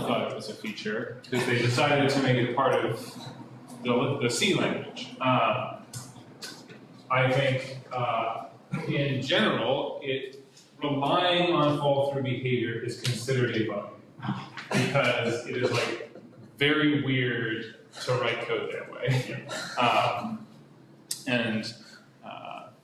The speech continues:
yeah, in, um, in languages that have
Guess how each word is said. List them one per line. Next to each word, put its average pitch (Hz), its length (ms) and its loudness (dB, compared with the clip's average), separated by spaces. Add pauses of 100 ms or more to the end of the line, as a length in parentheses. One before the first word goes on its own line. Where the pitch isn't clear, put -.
(880)
yeah, 123 240 4
in, 120 500 2 (480)
um, - 400 -12 (1800)
in 143 160 2
languages 143 580 2
that 123 140 -2
have 123 1000 2